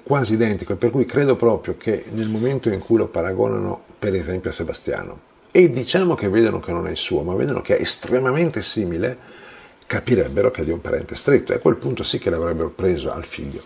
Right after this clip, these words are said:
ma non è successo nulla di simile perché credo che quel D N A non assomigliasse per nulla a quello della famiglia Visintin. Heidi,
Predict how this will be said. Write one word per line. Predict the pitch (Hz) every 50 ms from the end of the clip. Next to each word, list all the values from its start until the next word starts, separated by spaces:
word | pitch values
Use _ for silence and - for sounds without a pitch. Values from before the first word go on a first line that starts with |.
| - - - - - - - - -
ma | 95 117 127
non | 135 131 127
è | 120
successo | - - 123 - -
nulla | 113 110 110 110
di | 120 131
simile | - - 113 104 104 101 95 85
perché | - 98 - - 110 -
credo | - 113 107 98 92
che | 80 85
quel | - 101 98
D | 98 101
N | 98 98 92
A | 85
non | 71 78 92
assomigliasse | 90 85 - - 92 90 87 87 82 73 - - -
per | - - 107
nulla | 90 98 98 92 90 87 80 78 76 - - -
a | - 87 87
quello | - - - 87 85 85 80 78 78
della | 78 78 80 78 76
famiglia | - - 82 78 78 80 80 80 76 78 78 - -
Visintin. | 73 78 82 78 78 82 82 80 - - 110 98 78 62 - - _ _ - - - - - - - - - - - - - - - - -
Heidi, | 175 165 139 117 101 101 90 85 85 71 60 - -